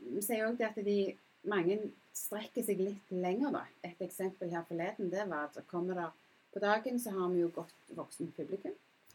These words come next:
Ehm, og da kom der ei dame bort til Testarossa, eh, og spurte butikklederen der hvor toalettet var. Og da er det jo lett for henne å si, «Ja, bare ned den veien der, altså,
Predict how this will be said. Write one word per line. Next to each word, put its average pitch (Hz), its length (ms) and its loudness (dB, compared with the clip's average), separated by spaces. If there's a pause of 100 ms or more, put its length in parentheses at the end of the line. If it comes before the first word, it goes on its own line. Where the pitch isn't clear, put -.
(500)
Ehm, 190 840 0 (140)
og 180 120 -4
da 196 80 4
kom 185 240 0
der 170 160 -2
ei 156 120 -2
dame 151 300 -2
bort 160 280 -8
til 147 460 -10 (160)
Testarossa, 185 640 -2 (480)
eh, 170 320 -8
og 165 180 -6
spurte - 460 -12
butikklederen 156 580 -4
der 147 240 -2
hvor - 160 -10
toalettet 226 420 -6
var. - 100 -18 (460)
Og 156 60 -6
da 202 80 4
er 202 80 6
det 175 60 6
jo 160 60 2
lett 165 160 -4
for 165 120 -4
henne 147 140 0
å - 40 -8
si, 156 140 -2
«Ja, 185 180 0
bare 165 420 0
ned 160 300 -4
den 151 140 -4
veien 143 240 -4
der, 143 140 -12
altså, - 300 -20